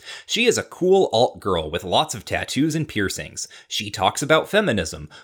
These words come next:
pointing out that while pre-Scratch Troll society had a nominally matrilineal government, positions of power were still mostly filled by men. Also, just to get this out there, pre-Scratch Trolls called their planet Before Us.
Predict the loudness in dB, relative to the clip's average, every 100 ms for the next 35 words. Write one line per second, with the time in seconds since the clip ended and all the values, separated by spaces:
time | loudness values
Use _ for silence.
0 | _ -2 0 2 0 2 0 0 2 2
1 | 0 -4 -4 -2 2 2 2 -2 -2 -2
2 | -4 0 2 2 0 -2 0 0 0 0
3 | 0 2 -2 -4 -2 -2 -2 -2 -2 -2
4 | -2 -2 2 0 0 -2 -2 -6 -14 -20
5 | -6 -4 0 -2 -2 -6 -4 0 2 2
6 | -2 -4 -6 -2 -2 0 -2 -4 -4 -8
7 | -2 0 0 2 0 0 -4 -4 -8 -14
8 | -18 -20 -8 2 2 4 2 2 -2 _
9 | 0 0 0 0 0 0 2 2 2 2
10 | 2 2 -4 -20 -6 -4 -2 0 2 2
11 | -2 0 2 2 0 0 2 4 0 0
12 | 0 2 2 -2 -4 0 0 2 6 6
13 | 4 0 -2 -2 -4